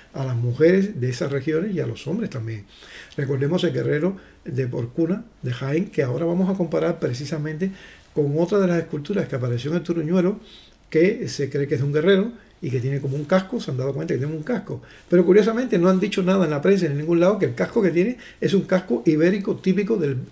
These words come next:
del guerrero de Porcuna de Jaén. Así que, eh, si tenemos en cuenta, eh, ahora mismo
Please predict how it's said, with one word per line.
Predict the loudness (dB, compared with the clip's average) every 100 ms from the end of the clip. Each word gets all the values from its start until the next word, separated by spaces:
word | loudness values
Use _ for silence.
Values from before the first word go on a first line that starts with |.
| -6
del | -2 0 0
guerrero | -2 0 2
de | 2
Porcuna | -2 -6 -6 -6
de | -8
Jaén. | -8 -6 -6 -10 _ _ -20 -20 -20 -12 -6
Así | 2 8
que, | 8 6 -4 -18 -6
eh, | -2 -2 -2 -6
si | -8 -6 -2 -2 0
tenemos | 2 4 4
en | 6
cuenta, | 6 6 4 -2 -4 -16 -20 -20 _
eh, | -4 -2 -2 -2
ahora | 2 4
mismo | 6 4 2